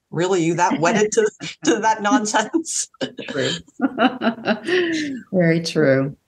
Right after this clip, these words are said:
Speaker 2: So, and
Speaker 1: Well,
Speaker 2: then the
Speaker 1: yeah.
Speaker 2: one final thing, uh, because you did mention the, um, uh, free, freebie, the gift, the present,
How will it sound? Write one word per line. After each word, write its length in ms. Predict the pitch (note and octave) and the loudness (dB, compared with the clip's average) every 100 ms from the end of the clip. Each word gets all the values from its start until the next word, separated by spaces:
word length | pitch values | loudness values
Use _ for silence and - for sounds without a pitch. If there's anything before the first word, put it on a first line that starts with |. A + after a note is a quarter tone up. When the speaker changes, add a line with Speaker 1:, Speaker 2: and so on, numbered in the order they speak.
| _ - _ - | _ -20 _ -6
Speaker 2:
So, 260 | D#4 C#4+ | 0 2
and 100 | - | 2
Speaker 1:
Well, 240 | C#4+ C#4 C4+ | 2 4 2
Speaker 2:
then 80 | - _ _ A3 | -4 _ _ -6
the 140 | A#3 | -2
Speaker 1:
yeah. 60 | B3 | 0
Speaker 2:
one 240 | F4+ G4 | 0 -2
final 360 | C#4+ C4+ C4+ C4 | -2 0 0 0
thing, 300 | B3+ A#3 A3+ | 0 0 2
uh, 120 | A3+ A3 | 0 2
because 200 | C4 B3+ | 0 0
you 120 | A#3+ | 0
did 240 | D#4 E4+ | 0 2
mention 440 | C4+ B3 C#4 C4+ B3+ | 2 0 0 2 2
the, 260 | A#3 G#3+ | 2 4
um, 400 | F#3+ F3+ F3+ F3+ E3+ - | 4 2 0 -4 -4 0
uh, 360 | F#3+ F3 E3+ E3+ E3+ | 4 6 4 0 -8
free, 380 | - B3+ G#3+ - | -2 0 0 -2
freebie, 640 | G3 - D4+ C4 D#3+ C3 - | -12 -2 2 4 2 2 -4
the 80 | G#3+ | 0
gift, 340 | D#4 F4 - | 2 2 0
the 80 | A#3+ | -2
present, 500 | F#4+ F4 G#3 D#3 | 0 2 0 -2